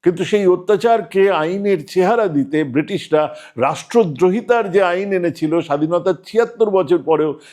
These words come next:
সেই আইন সামান্য পাল্টে, ধারা পাল্টে সেই একই থেকে গেছে, আরো কঠিন হয়েছে, আরো সাংঘাতিক হয়েছে।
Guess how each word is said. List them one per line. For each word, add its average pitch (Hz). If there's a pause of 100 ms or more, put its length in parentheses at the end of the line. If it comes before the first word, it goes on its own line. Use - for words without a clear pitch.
সেই 226
আইন 214
সামান্য 214
পাল্টে, 196
ধারা 170
পাল্টে 175
সেই 160
একই 147
থেকে 101
গেছে, 92
আরো 196
কঠিন 214
হয়েছে, 101
আরো 156 (220)
সাংঘাতিক 175
হয়েছে। -